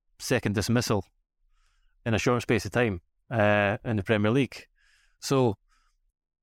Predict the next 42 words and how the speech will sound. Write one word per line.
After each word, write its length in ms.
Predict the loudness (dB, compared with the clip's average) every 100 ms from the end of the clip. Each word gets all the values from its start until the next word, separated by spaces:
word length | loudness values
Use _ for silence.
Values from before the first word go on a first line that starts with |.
| _ -2
as 180 | 0 0
I 60 |
say, 240 | 0 2 2
I, 80 | 2
I 140 | 0
think 300 | 0 -2 -2 -16 _ _ _ _ _
it's 280 | -4 -2 -2
a 40 |
bit, 200 | 0 -2 _
it's 340 | -4 -4 -8 -12 _ -2
clearly 460 | 0 2 2 0 -6 0
they 100 | 2
weren't 220 | 4 2
expecting 380 | -2 -4 -4 -2
to 60 |
have 80 | -2
to 80 | 0
do 140 | 0
this, 320 | 0 -2 -6 -14 -16 _ _ _ _ _ _
and 400 | 0 0 0 -2 -8 -14 _ _ _ _ _ _ _
whereas 300 | 2 2 2
we'll 120 | 0
come 160 | 0 0
on 80 | -2
to 80 |
speak 180 | 0 0
about 240 | 2 0 2
Leeds 280 | 0 0
and 100 | 0
now, 200 | 2 2
I 120 | 2 0
think 300 | -4 -4 0
their, 280 | 2 2 -2 _ _
their 160 | -2 0
thinking 360 | 0 0 0
is 100 | 0
certainly 300 | 0 0 2
a 40 | 0
little 120 | 2
bit 140 | 0
more 180 | 0 -2
muddled. 480 | 0 0 -2 -4